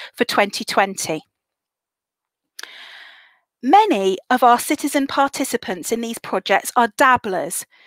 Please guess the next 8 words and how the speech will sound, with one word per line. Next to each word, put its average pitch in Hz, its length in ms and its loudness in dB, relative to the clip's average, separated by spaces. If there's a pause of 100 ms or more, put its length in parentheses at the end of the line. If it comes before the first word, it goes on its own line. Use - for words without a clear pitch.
(200)
who 262 100 2
may 262 240 4
only 311 420 2
undertake 269 680 -2
one 214 500 2
single 233 640 -2
citizen 247 520 -6
science 185 400 0